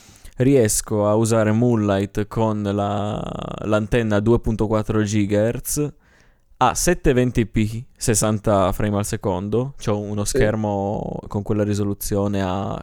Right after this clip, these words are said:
Speaker 1: cinque pollici, mi pare. Sì, cinque pollici. E riesco a streamare a tri-,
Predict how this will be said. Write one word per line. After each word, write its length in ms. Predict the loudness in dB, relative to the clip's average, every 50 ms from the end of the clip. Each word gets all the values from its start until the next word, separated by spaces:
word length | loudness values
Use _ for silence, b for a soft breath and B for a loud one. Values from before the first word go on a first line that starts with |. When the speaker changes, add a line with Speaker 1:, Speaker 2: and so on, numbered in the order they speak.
| -14 -16
Speaker 1:
cinque 340 | -12 -10 -8 -4 -4 -2
pollici, 460 | -2 0 0 0 0 -2 -4 -6 -8 -12
mi 100 | -10 -8
pare. 360 | -8 -6 -6 -6 -8 -10 -12 _
Sì, 220 | -8 -8 -8 -8 -12 -8
cinque 260 | -8 -4 -2 -2 0
pollici. 580 | 0 0 0 0 0 -2 -4 -6 -8 -10 -10 b b b b b b b b b b b b b b _ -2
E 120 | 0 0
riesco 340 | 2 4 2 2 2 2 0
a 40 | 0
streamare 880 | 0 0 0 0 -2 -2 -2 -2 0 0 0 0 -2 -2 -4 -6 -8 _
a 200 | _ -2 -2 -2
tri-, 480 | -4 -4 _ 0 0 2 0 -2 -2